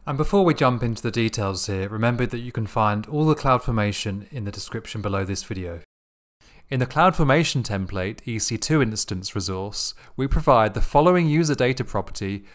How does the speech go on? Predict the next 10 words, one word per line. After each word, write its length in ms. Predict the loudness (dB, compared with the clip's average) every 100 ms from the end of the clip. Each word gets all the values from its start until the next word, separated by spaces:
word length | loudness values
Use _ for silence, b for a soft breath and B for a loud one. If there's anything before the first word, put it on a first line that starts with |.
| B
which 200 | -14 -8
defines 440 | -8 -2 0 0
a 80 | -2
script 560 | -4 -4 -6 -8 -16 -10
to 100 | -4
run 400 | 0 0 0 -8 -8
when 160 | -6
the 100 | -4
instance 460 | -6 -6 -8 -8 -8
starts. 760 | -6 -4 -4 -6 -10 -10 -10